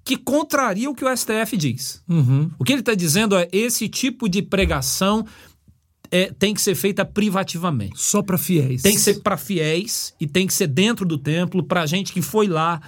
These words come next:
Speaker 1: sabendo que ouviria isso. Então, se eu estou fazendo isso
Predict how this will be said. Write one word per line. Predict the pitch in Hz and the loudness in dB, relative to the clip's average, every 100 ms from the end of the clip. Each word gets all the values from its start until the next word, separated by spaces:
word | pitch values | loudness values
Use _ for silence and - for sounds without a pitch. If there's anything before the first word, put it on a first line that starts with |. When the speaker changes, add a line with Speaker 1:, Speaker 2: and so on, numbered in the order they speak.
| - - | -20 -10
Speaker 1:
sabendo | - 190 156 190 214 | -2 -2 0 0 -2
que | - | 0
ouviria | 180 151 147 143 127 | 0 2 0 2 2
isso. | 113 135 147 - - - - - | 2 0 -2 -6 -10 -20 -14 -2
Então, | 202 220 | -2 -2
se | - - - 214 | -2 0 2 2
eu | 208 | 2
estou | - 254 | 2 -2
fazendo | - 240 165 202 185 | 0 0 0 -2 0
isso | 185 | 0